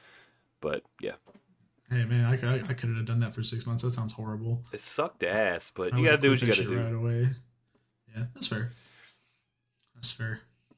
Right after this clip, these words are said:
Speaker 2: Well, uh, we've been going for about an hour here, so if you want to, you can go ahead and go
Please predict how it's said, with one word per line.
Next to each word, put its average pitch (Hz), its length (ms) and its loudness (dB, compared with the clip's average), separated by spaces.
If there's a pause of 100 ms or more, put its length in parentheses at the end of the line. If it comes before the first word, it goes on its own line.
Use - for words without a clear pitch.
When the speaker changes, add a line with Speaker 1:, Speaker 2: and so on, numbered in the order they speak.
(1200)
Speaker 2:
Well, 156 220 -2
uh, 151 260 6
we've 175 160 8
been 190 120 10
going 139 200 4
for 123 140 2
about 120 220 2
an 107 120 -4
hour 117 160 2
here, 117 200 0
so 117 160 -4
if 110 80 -12
you 123 100 -2
want 107 140 -4
to, 117 100 -8
you 110 80 -6
can 110 100 -12
go 110 120 -10
ahead 107 100 -8
and 107 120 -14
go 107 200 -12